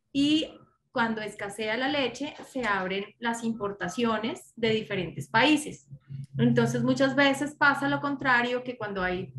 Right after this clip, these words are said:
situaciones políticas de pronto difíciles que no dejan pasar la leche, también se desperdicia mucha leche.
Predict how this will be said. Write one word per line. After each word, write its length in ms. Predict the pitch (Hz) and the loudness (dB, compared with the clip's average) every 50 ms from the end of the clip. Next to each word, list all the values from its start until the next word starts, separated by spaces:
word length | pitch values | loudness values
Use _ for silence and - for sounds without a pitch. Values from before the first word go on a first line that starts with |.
| - - - - | -12 -12 -8 -4
situaciones 640 | - 127 - - - 226 - - 196 185 185 190 - | -2 0 0 2 0 0 0 -2 -2 -4 -4 -6 -6
políticas 680 | - 240 220 196 - - 196 - 233 233 226 226 - | -8 -8 -8 -8 -10 -12 -8 -4 -4 -4 -4 -4 -8
de 80 | 220 196 | -12 -12
pronto 300 | - 185 180 180 - 202 | -10 -8 -8 -8 -6 -6
difíciles 720 | 214 202 - - 240 240 233 233 233 226 - 220 220 - | -8 -6 -4 0 0 2 2 0 -2 -6 -8 -8 -8 -8
que 80 | - 208 | -10 -8
no 100 | 196 180 | -8 -6
dejan 300 | 180 180 180 196 196 - | -6 -6 -6 -6 -6 -6
pasar 320 | 214 214 214 196 180 165 | -6 -6 -4 -4 -4 -4
la 80 | 160 170 | -4 -4
leche, 600 | 196 214 226 233 226 226 - - 240 226 - _ _ _ _ _ _ _ _ _ _ _ _ - - | -2 -2 0 0 -2 -2 -4 -6 -6 -6 -8 _ _ _ _ _ _ _ _ _ _ _ _ -12 -6
también 540 | - 220 208 196 190 196 190 185 196 208 - - _ _ _ - - _ | -4 -4 -2 0 0 0 0 -2 -2 -4 -8 -14 _ _ _ -20 -20 _
se 140 | - - 262 | -2 2 4
desperdicia 520 | 254 247 233 240 240 226 214 202 190 196 | 4 4 2 0 -2 -4 -4 -2 -4 -4
mucha 240 | 196 214 214 233 240 | -4 -6 -6 -4 0
leche. 400 | 254 285 269 247 - - - - | 2 2 2 0 -2 -6 -16 -20